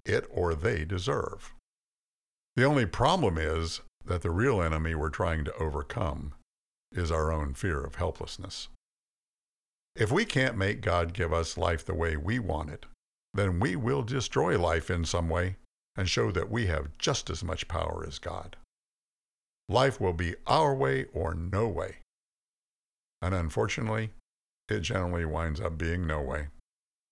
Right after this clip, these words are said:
Isn't there justifiable violence? Well, lucky for us, God doesn't think so. Otherwise, Cain would have wound up extra crispy,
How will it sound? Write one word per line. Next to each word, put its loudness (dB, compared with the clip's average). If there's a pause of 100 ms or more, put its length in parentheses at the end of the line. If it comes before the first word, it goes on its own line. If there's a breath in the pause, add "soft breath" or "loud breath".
(540)
Isn't 2
there 4
justifiable 0
violence? -4 (1000)
Well, 2
lucky 2
for 6
us, 6
God 2
doesn't -2
think 0
so. -2 (640)
Otherwise, 6
Cain 2
would 0
have 0
wound 2
up 0
extra -4
crispy, -2